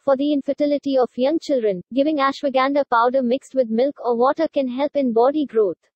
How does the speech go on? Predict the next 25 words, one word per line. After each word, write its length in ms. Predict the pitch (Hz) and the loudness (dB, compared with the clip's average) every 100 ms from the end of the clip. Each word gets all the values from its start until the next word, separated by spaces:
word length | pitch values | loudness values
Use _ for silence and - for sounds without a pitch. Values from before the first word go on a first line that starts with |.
| _ _ _ _ _ _ | _ _ _ _ _ _
Five. 420 | _ 294 262 208 180 _ | _ 2 2 0 -2 _
Female 480 | 330 349 359 349 330 | -2 0 0 2 0
and 120 | 277 | 2
male 220 | 240 277 | 2 2
infertility. 720 | 262 247 254 269 269 - 269 | 0 -2 -2 0 -2 -2 -2
Ashwagandha 680 | 226 226 - 233 233 254 247 | 0 -2 -4 -2 0 0 0
can 160 | 269 247 | -2 -2
have 200 | 247 269 | -2 -2
a 80 | 247 | -2
great 300 | 247 294 320 | 0 0 0
effect 380 | - 269 - 262 | 0 -2 0 -4
on 180 | 277 | 0
male 280 | 240 269 311 | 2 2 2
and 120 | 311 277 | -2 -2
female 360 | 294 285 277 | -2 0 0
infertility. 800 | 254 240 247 - 269 233 185 156 _ _ _ _ _ _ _ | 0 -2 -4 -2 -2 -2 -8 -12 _ _ _ _ _ _ _
For 100 | - | -4
this, 220 | 269 330 - _ | 0 0 -2 _
you 120 | 277 | -4
can 220 | 311 320 | -2 0
mix 220 | 311 - 311 | 0 0 -2
a 40 | |
little 300 | 247 285 339 | 0 0 2
ashwagandha 720 | 277 262 - 247 247 262 269 | 2 0 -2 0 0 0 0
powder, 400 | 233 220 226 180 | 2 0 0 -2